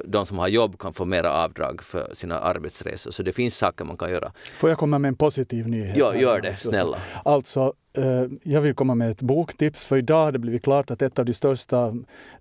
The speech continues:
Speaker 2: debutantpriserna här i Sverige, Borås Tidnings, eh, debu-, debutantpris, gick till en, en Jakobstadsbo.
Speaker 1: Mm.
Speaker 2: Eh, Tran heter han. Han har,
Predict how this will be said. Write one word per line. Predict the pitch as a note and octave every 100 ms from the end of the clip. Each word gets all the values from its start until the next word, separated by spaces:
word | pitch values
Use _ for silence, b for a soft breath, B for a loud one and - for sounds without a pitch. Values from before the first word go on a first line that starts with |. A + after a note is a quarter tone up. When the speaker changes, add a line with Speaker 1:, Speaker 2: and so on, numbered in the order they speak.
| C3+ B2+
Speaker 2:
debutantpriserna | - D#3 D3+ - B2+ A#2+ G#2+ A#2+ A2+
här | A#2 C3 B2+ A2
i | B2+
Sverige, | - B2+ A#2+ A2
Borås | G#2+ B2 B2+ A#2+
Tidnings, | - B2 A2 A2+ G#2+ - -
eh, | A2 A2 A#2
debu-, | B2 A#2 C#3
debutantpris, | B2 A#2 C#3+ D3+ - B2 G#2
gick | C#3+ C3
till | - B2
en, | A2+ A2+ B B B
en | - C#3
Jakobstadsbo. | D3+ D#3+ - G2+ G#2+ - C3
Speaker 1:
Mm. | C3+ E3 G#3+ - B B B B B
Speaker 2:
Eh, | C#3+ C3+ B2 - _
Tran | - D3+ D#3 F3+ F#3
heter | D#3+ E3 D#3 D3+
han. | D#3 E3 E3
Han | D3 D3 C#3
har, | C#3+ C3+ B2 B2+